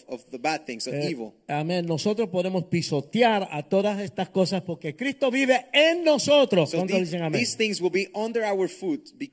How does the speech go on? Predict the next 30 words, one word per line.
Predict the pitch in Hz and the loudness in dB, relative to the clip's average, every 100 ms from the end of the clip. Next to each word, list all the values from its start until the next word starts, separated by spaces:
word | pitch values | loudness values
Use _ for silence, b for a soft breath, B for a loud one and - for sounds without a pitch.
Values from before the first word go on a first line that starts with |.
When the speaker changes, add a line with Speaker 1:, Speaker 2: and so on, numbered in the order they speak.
| - 143 | -14 -12
Speaker 1:
under | 147 151 | -8 -8
feet, | 220 185 - | -6 -8 -8
because | 147 156 139 | -8 -6 -6
God | 123 160 165 | -4 -4 -4
has | 151 139 | -6 -6
already | 160 165 156 156 B B B - | -4 -2 -2 -6 B B B -6
overachieved. | 160 147 143 - 123 107 - _ - | -4 -2 -4 -6 -10 -12 -18 _ -6
Speaker 2:
Catorce. | 139 - 170 143 - 107 104 _ - - _ _ _ _ _ - | -6 0 0 0 -2 -12 -14 _ -20 -20 _ _ _ _ _ -2
Speaker 1:
Verse | 175 165 | -2 -2
fourteen. | - 170 165 165 139 110 _ b b b b - | -2 -4 -4 -8 -8 -10 _ b b b b 2
Speaker 2:
Porque | 190 185 190 190 190 | 4 4 2 -2 0
en | 208 202 190 185 | 0 0 0 0
mí | 240 269 208 185 - | 2 4 2 0 -6
ha | 170 175 - | -6 -6 -2
puesto | 190 240 - - 226 | 0 0 0 -2 -2
su | - 202 | -2 -2
amor. | 190 185 170 131 - | -2 0 0 0 -6
Este, | 160 - 208 - | -14 -6 -6 -6
este | 175 - | -10 -6
es | 196 120 | -8 -2
Dios | 175 196 | -2 -2
hablando | 170 143 170 143 131 | -4 -2 -4 -4 -4
ahora. | 151 127 123 b b b b b _ _ - | -2 -4 -8 b b b b b _ _ 2
Porque | 202 196 202 - | 2 2 -2 -2
en | 214 214 202 233 | 0 0 0 0
mí | 311 311 294 - | 0 2 0 -2
ha | 202 - | -4 0
puesto | 240 247 - 226 | 0 0 -2 -4
su | - 185 | -4 -4
amor, | 170 175 208 185 | -4 -2 0 0